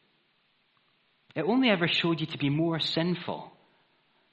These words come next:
So listen, don't go back to that old spouse. That old marriage, says Paul, only led to death.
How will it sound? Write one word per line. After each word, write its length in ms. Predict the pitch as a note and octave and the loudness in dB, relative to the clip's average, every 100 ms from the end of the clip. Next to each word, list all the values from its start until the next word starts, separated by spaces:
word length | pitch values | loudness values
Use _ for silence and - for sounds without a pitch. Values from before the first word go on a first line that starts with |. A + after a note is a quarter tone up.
| _ _ _ _ _ _ _ _ _ _ - - _ | _ _ _ _ _ _ _ _ _ _ -20 -20 _
So 120 | - | -2
listen, 480 | F3 F3+ D#3 C#3 - - _ _ _ - | -2 0 0 0 -6 -20 _ _ _ -2
don't 280 | D#4 F4 | 0 0
go 80 | F#3 | -2
back 420 | - G3 A3+ - | -2 0 2 0
to 80 | - | -2
that 180 | D3+ C#3+ | -2 0
old 200 | D#3+ D#3 | 0 -2
spouse. 960 | - - G3+ A3+ - - - - - - - _ _ _ _ _ _ _ _ | -2 -2 2 2 0 -4 -4 -4 -4 -8 -20 _ _ _ _ _ _ _ _
That 220 | F3+ E3+ | 2 4
old 180 | G#3+ G3 | 2 4
marriage, 460 | F#3+ A3+ A3+ D#3+ - | 4 6 4 0 -2
says 280 | A#2 G#2 - | -2 -4 -8
Paul, 480 | - F#2+ G#2 D3 D#3 - _ | -8 -6 -4 -8 -10 -20 _
only 640 | D3+ E3+ F3 F3 F3 F3 C#3+ | -2 0 0 0 2 0 -2
led 480 | C3+ C3+ C3+ C3 - - _ _ | 0 2 0 -2 -12 -20 _ _
to 100 | - | -6
death. 500 | B2+ E3 D#3+ G#2 F2+ | -4 0 2 2 -2